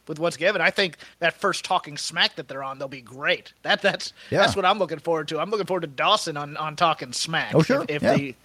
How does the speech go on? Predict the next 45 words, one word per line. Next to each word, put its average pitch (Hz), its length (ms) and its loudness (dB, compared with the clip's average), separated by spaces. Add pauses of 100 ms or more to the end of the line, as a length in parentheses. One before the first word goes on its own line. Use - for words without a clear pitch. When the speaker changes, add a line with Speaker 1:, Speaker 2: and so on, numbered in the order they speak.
(280)
Speaker 1:
get 190 220 2
put 156 220 2
there. 113 240 -4 (560)
Um, 147 340 2 (1200)
like 185 160 4
I 170 40 8
said, 165 240 0
I 160 80 4
don't 196 160 4
trust - 240 2
the 156 80 -6
creative 151 380 -4
instincts 131 480 -8
of 131 60 -8
the 131 60 -14
main 135 220 -10
roster 135 300 -6
when 131 100 -8
it 123 60 -14
comes 127 200 -10
to 127 60 -8
tag 127 300 -6
teams. 120 280 -10
I 156 60 6
don't 160 160 2
think 151 140 -4
they 127 100 -8
care 127 220 -8
about 120 260 -10
tag 117 240 -10
teams 113 240 -12
all 117 140 -8
that 113 180 -14
much. 113 360 -12 (380)
Speaker 2:
Macy 147 360 8
Estrella 175 640 8 (400)
took 107 200 4
on 95 560 6 (220)
Nikki 113 300 4
Cross. 110 440 4
Nikki 110 180 2
Cross 113 320 4
continues 113 420 2
to - 80 -2
be, 104 420 4